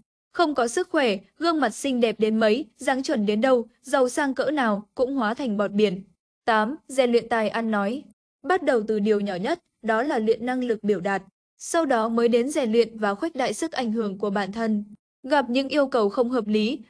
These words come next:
bạn có thể từ chối khéo léo và vẫn có thể khiến đối phương mát lòng hả dạ không.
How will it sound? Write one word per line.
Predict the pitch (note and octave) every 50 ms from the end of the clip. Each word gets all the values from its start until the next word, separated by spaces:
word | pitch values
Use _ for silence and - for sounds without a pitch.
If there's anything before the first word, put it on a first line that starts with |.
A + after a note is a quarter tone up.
| _ -
bạn | - D4+ B3 -
có | F4+ G4
thể | - E4+ D4 A#3 G3
từ | - A#3+ A3+ G#3+
chối | - A#3 G#3 G3+
khéo | G#3 - B3+ A3 G#3+
léo | A3+ A3 G#3 G3+ A3 C#4 D#4
và | - B3 A#3
vẫn | G#3 A3+ A3 A#3
có | C4 B3
thể | C4 E4+ D4 G#3 G3
khiến | - A3 G#3 G#3
đối | G#3 G#3+ G#3 A#3
phương | - - C#4+ B3 A#3
mát | C4+ D#4 E4+ -
lòng | C4 A3 F#3 F#3+
hả | G3+ G3 F3+ F3+
dạ | F3+ G3+ G3 F3
không. | - - A3+ G#3+ G3+ G3